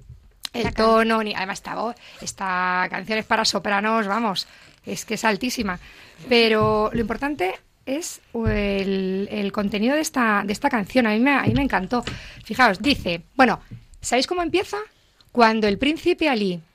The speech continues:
Speaker 2: Confías en mí.
Speaker 1: Ahí, ahí voy. Le dice, antes de, de subir a la alfombra mágica y volar por ahí, le dice, "¿Confías en mí?". Porque claro, si tú te vas a montar en una alfombra y vas a empezar a volar, una alfombra,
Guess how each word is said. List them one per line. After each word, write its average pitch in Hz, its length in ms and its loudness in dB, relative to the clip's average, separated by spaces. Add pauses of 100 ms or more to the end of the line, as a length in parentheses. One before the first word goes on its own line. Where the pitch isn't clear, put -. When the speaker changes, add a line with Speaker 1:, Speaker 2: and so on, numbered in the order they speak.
(160)
Speaker 2:
Confías 254 600 0
en 240 200 -2
mí. 214 140 -6
Speaker 1:
Ahí, 214 500 0 (180)
ahí 220 280 -2
voy. 196 260 -2 (240)
Le 220 220 4
dice, 233 400 4
antes 262 340 0
de, 269 500 0
de 214 220 -4
subir 226 260 0
a 262 60 6
la 240 80 2
alfombra 208 460 -2
mágica 220 360 -2
y 220 40 0
volar 196 260 -2
por 208 140 -4
ahí, 208 140 0
le 202 80 0
dice, 208 200 -4
"¿Confías 262 460 0
en 202 120 0
mí?". 214 140 -2
Porque 180 220 -6
claro, 226 260 0 (300)
si - 160 -6
tú 214 100 0
te 214 140 0
vas 214 200 0
a 233 140 2
montar 220 580 0
en 202 160 -4
una 214 180 -2
alfombra 214 580 -2 (420)
y 226 100 0
vas 214 140 0
a 233 60 0
empezar 233 280 2
a 226 60 6
volar, 240 260 4
una 254 120 0
alfombra, 254 480 -6